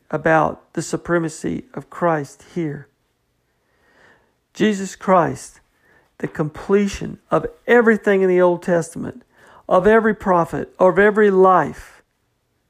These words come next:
It is Jesus Christ who now, in these last days, speaks to us the final word of all things, because he is the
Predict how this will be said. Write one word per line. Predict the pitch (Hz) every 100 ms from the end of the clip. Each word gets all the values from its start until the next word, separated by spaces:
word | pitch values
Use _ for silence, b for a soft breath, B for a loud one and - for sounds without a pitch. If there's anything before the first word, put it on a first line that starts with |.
| _ _ _ _ _ _ _ _
It | 175 180
is | 160
Jesus | - 196 196 170 -
Christ | - 185 185 165 135 - - _ _ _ _ _ _ _
who | - 190
now, | 202 190 180 165 -
in | 175 170
these | 165 160
last | 160 180 214 233 233 -
days, | - - - - - _ _ _ _ _ _ _ _ _
speaks | - - - 180 -
to | - 175
us | 170 156 139 - - _ _ _ _ _ _ _ -
the | 160
final | - 208 214 214 214
word | 202 208 202 170
of | 160
all | 165 170 175 175
things, | 180 180 151 - - - - _ b b b b b b b
because | 180 190 170 160
he | - 185
is | 160
the | 160 139